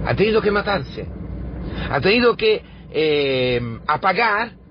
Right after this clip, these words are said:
el sentimiento de remordimiento, el sentimiento de, en, el remordimiento de la, de la, de la conciencia. No ha podido dejarse abrazar de Cristo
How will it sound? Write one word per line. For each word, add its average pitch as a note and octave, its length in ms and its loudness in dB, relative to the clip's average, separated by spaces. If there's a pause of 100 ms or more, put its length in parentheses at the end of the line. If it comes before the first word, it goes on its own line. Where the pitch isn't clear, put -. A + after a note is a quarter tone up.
(480)
el C3+ 160 -4
sentimiento F3+ 680 0
de F3 100 2
remordimiento, E3+ 880 0 (300)
el A2+ 100 0
sentimiento D3 460 2
de, F3 80 2
en, C#3+ 800 -8
el B2 420 0
remordimiento E3+ 640 2
de G3 100 4
la, D#3 140 0
de C#3+ 80 -2
la, B2 120 2
de C3 200 -4
la B2 120 0
conciencia. C3 680 -2 (560)
No G#3 180 4
ha A#3+ 80 4
podido A#3+ 460 0 (140)
dejarse G3 500 0
abrazar F3+ 680 0 (180)
de E3 160 -2
Cristo C#4 580 0